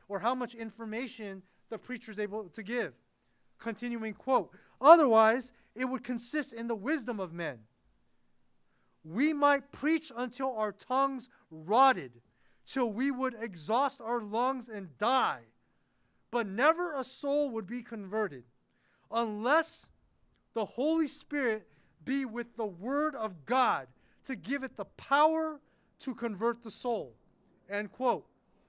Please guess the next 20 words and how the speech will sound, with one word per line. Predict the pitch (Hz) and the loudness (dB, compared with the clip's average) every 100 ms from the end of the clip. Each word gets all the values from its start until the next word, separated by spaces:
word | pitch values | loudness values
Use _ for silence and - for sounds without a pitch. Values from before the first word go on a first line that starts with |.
| _ _ _ _ _ _ _ _ _ _ _ | _ _ _ _ _ _ _ _ _ _ _
And | 214 214 | -4 -2
this | 214 320 285 | 0 -2 -6
is | |
what | 233 269 254 | -6 -2 0
I | 240 | 0
mean, | 226 254 208 127 104 _ _ _ _ _ _ _ _ _ _ _ _ _ _ _ _ | 0 -2 -4 -8 -18 _ _ _ _ _ _ _ _ _ _ _ _ _ _ _ _
that | 220 - | -4 -4
preachers | - 320 320 - 226 160 131 - | 0 2 2 0 -8 -8 -12 -10
must | 185 240 240 | -6 -6 -6
take | 254 247 | -10 -8
our | 233 220 | -8 -8
stand | - 254 233 180 147 - _ _ - | -10 -8 -6 -8 -12 -20 _ _ -16
behind | 196 156 208 208 | -14 -10 -8 -6
our | 214 | -8
pulpits. | - 226 175 160 | -6 -8 -8 -16
Parents | - - 320 294 196 - - _ _ | -18 -2 2 2 0 -8 -20 _ _
must | 233 240 | -6 -6
take | - 262 262 | -6 -8 -8
your | 254 | -12
stand | - - 262 240 185 147 | -12 -8 -4 -4 -4 -10